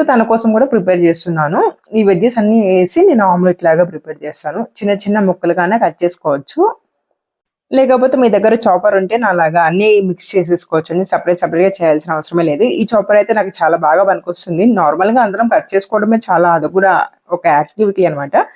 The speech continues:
But నాకు వర్కింగ్ టైమ్‌లో ఏంటంటే నేను ఇలా చేసేస్తాను most of the time. ఎక్కువ కావాల్సినప్పుడు అయితే బాగా పనికొస్తుంది.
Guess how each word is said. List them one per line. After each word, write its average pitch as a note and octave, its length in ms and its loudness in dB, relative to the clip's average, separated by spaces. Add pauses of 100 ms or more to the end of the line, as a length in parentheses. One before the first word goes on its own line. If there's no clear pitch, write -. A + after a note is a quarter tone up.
(220)
But A#3 160 0
నాకు A#3 140 0
వర్కింగ్ A#3 460 2
టైమ్‌లో A3 320 2
ఏంటంటే G3+ 340 0
నేను D4+ 140 0
ఇలా F#3+ 120 2 (100)
చేసేస్తాను F3 540 -4
most D#3 220 -4
of E3+ 120 0
the D#3+ 100 -2
time. F3+ 220 2
ఎక్కువ A3+ 200 -2 (100)
కావాల్సినప్పుడు F#3 540 0
అయితే G#3 140 -4 (120)
బాగా F#3 260 0
పనికొస్తుంది. D#3+ 640 -2